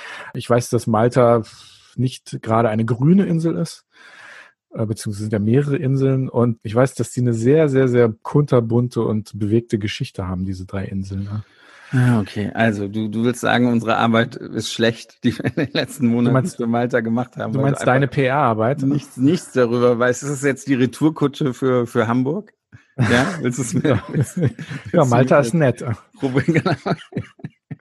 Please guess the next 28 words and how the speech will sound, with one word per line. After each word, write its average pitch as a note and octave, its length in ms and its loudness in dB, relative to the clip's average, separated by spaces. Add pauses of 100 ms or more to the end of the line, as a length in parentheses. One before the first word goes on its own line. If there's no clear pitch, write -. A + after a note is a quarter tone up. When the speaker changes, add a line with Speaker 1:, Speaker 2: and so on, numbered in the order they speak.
(460)
Speaker 1:
Ganz D3+ 160 0
ehrlich, C#3+ 280 2
ich B2 100 -4
kann C#3+ 180 -2
mir C3+ 160 4
wirklich, C#3 320 0
ich A#2 100 -6
kann D3 180 0
mir D3 100 2
noch C3+ 200 0
kein, B2+ 460 0
kein A#2 160 -2
echtes A#2 340 -6
Urteil A#2 280 0
über A2+ 140 2
Malta G#2+ 340 0
erlauben. A#2 420 0
Und A#2 100 -6
ich A2 80 -4
denke, B2+ 280 2
auch A#2 60 -4
für C3+ 140 0
mich D3 220 2
ist A#2 100 -6
das B2+ 140 -2
ganz A2+ 160 -2
spannend, A2+ 360 0
heute, A2+ 360 0